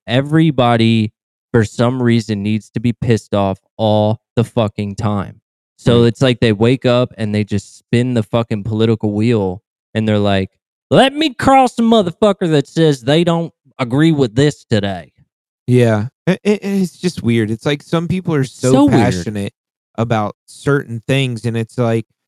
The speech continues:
Speaker 2: they're like, "Well, I disagree with that. That's wrong." And you're like,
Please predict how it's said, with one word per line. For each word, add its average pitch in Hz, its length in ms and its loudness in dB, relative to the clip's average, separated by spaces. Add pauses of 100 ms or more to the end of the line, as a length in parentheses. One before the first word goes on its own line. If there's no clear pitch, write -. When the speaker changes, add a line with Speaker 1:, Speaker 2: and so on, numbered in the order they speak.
(220)
Speaker 2:
they're 131 120 2
like, 110 260 0
"Well, 113 120 -2
I 185 100 0
disagree - 460 -8
with 151 160 -2
that. 95 160 -6
That's 113 220 -8
wrong." 131 400 0
And 107 80 -8
you're 120 100 -2
like, 113 320 -4